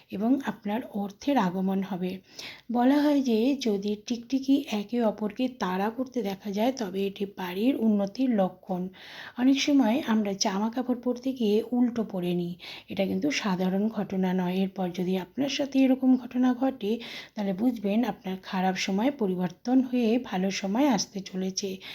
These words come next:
এছাড়াও জামা কাপড় পরতে বা খুলতে গিয়ে পকেট থেকে টাকা পড়ে গেলে তা সম্পদ লাভের লক্ষণ। যদি আপনি স্বপ্নে কাউকে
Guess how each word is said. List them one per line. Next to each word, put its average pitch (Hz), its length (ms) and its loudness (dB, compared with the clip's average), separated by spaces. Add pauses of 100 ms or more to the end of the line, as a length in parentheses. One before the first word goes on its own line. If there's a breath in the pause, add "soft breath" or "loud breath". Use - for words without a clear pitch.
(280 loud breath)
এছাড়াও 190 440 0
জামা 180 280 0
কাপড় 190 260 -8 (100)
পরতে 208 340 -4
বা 262 160 6
খুলতে 262 380 2
গিয়ে 220 360 4
পকেট 196 280 -8
থেকে 196 260 -2
টাকা 196 340 -10
পড়ে 262 320 2
গেলে 220 340 2 (340 loud breath)
তা 214 120 -6
সম্পদ 196 600 -2
লাভের 190 340 2
লক্ষণ। 185 640 0 (1800 soft breath)
যদি 285 340 6
আপনি 302 260 2
স্বপ্নে 240 840 2
কাউকে 202 640 -2